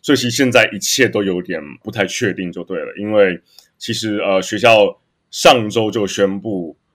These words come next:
所有课程都应该要能够提供线上的这个 option，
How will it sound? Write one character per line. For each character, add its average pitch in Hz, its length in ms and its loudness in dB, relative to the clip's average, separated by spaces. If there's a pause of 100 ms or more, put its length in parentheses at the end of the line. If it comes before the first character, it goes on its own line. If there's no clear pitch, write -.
(200)
所 120 260 0
有 113 120 4
课 113 300 2
程 80 480 -6
都 110 220 0
应 117 240 -4
该 107 280 6 (300)
要 110 180 2
能 90 200 -4
够 95 160 -4
提 95 280 -12
供 98 320 0
线 95 380 -2
上 98 180 0
的 82 80 -8
这 92 120 -10
个 90 60 -6
option， 65 600 -8